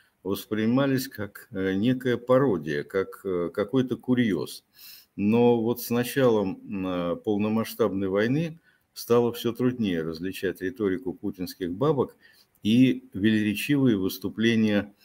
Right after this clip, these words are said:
увешанных научными степенями и званиями телевизионных экспертов.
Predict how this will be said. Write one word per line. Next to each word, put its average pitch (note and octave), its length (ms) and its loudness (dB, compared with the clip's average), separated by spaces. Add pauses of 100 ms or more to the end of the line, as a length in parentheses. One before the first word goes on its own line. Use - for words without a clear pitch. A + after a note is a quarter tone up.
(400)
увешанных G#2+ 680 2
научными G2+ 540 -2
степенями G2+ 760 -2 (360)
и G2 380 -2
званиями F#2+ 680 2
телевизионных F2+ 720 -4
экспертов. - 600 -8